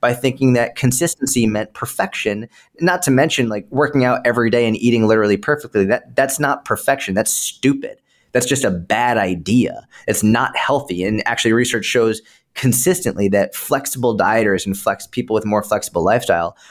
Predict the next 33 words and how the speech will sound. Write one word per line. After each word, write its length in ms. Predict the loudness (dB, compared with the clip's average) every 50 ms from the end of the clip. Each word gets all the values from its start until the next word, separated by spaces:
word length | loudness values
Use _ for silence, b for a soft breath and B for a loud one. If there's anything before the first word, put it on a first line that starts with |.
| B B
are 160 | -2 0 0
significantly 580 | 0 0 -2 0 2 2 0 0 0 0 0 2
healthier 360 | 2 0 0 0 2 0 2
than 120 | 2 0 -2
people 280 | -2 -4 -2 0 0
with 100 | 2 2
a 80 | 2 2
rigid 400 | 4 2 2 2 2 2 0 0
lifestyle 580 | 0 -2 -2 -2 -2 -2 -2 -2 -2 -4 -8 B B B B B
with, 140 | 0 0 2
in 100 | 2 2
regard 260 | 2 2 2 2 2
to 60 | 2
health 260 | 2 2 0 -2 -4 -6
and 120 | -10 -8
fitness 300 | -8 -8 -8 -10 -10 -10
and 80 | -10 -10
nutrition. 520 | -8 -6 -8 -8 -8 -8 -14 -18 -20 -20 _ _ B B B B B B B B
So 400 | -4 0 2 4 4 2 0 0
you 140 | 0 2 2
have 200 | 4 2 0 0
to 60 | 0
understand 500 | 0 0 0 0 0 0 0 -2 -6 -12 _ _ _ _ _ _ _ _ -14 _
consistency 640 | 0 2 2 2 2 0 0 0 -2 0 2 2 2
might 240 | 4 2 2 0 0
start 240 | 2 2 2 2
with 260 | 2 0 -2 -4 -10 _ _ _ _ _ _ _ _ _ _
working 360 | 0 0 0 2 2 2 2
out 200 | 2 2 0 -2
three 140 | 0 2 2
days 240 | 4 4 4 4 2
a 60 | 0
week 320 | -2 -2 -6 -10 -12 _